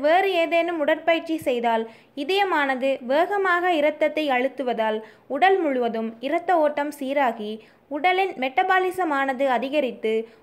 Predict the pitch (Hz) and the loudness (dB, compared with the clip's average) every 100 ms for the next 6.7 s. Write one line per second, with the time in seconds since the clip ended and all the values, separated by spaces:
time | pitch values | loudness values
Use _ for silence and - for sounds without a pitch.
0 | - 262 359 359 254 247 277 254 214 233 | -6 0 2 4 2 0 0 -2 0 -2
1 | 269 240 220 202 196 175 175 180 175 - | 0 -2 -2 -6 -6 -6 -8 -8 -12 -12
2 | _ _ _ _ _ _ 294 359 359 277 | _ _ _ _ _ _ -4 0 2 0
3 | 302 - 262 339 381 415 370 339 349 370 | -2 -4 0 2 2 2 0 0 0 0
4 | 381 - 277 403 - 427 403 415 381 330 | -2 -2 0 2 2 2 2 2 4 2
5 | 339 330 311 277 247 226 254 254 - 285 | 2 2 2 2 0 2 0 -2 -4 0
6 | 392 392 392 339 311 277 | 0 2 2 2 0 0